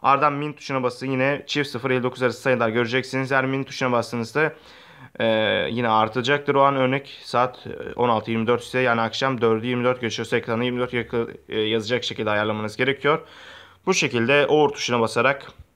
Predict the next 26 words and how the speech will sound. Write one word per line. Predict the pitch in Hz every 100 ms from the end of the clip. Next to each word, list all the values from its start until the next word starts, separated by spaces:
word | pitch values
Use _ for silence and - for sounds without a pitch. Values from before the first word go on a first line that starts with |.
| _ _ - - -
e, | 113 110 110
saat | - 135 131
ayarlama | 127 120 123
işlemini | 117 110 110 131
gerçekleştirebilirsiniz. | 127 117 - 117 - 117 113 127 127 120 135 139 - - - - _ -
E, | 113 107 104 98 -
burada | 135 113 117 123 113 - _
clock | 123 127 -
tuşuna | 117 120 117
basarak | 110 117 107 104
da | 117
yine | 110 110 110
bu | 110
saat | 107 117 113
ayarını | 104 104 110 131 131 - _
kendiniz | 123 117 113 120
gerçekleştirebilirsiniz. | 120 113 - 110 - 120 113 107 117 139 143
Tabi | 127 127
hangisi | 127 110 104 143 151 _ _ _
bulunuyorsa, | 123 131 120 117 107 - 147 147 - - -
e, | 120 117
o | 113
şekilde | 139 127 120 110 131 135
saat | 131 123 120
ayarı | 107 127
yapabiliyorsunuz. | 131 117 110 110 - 117 113 -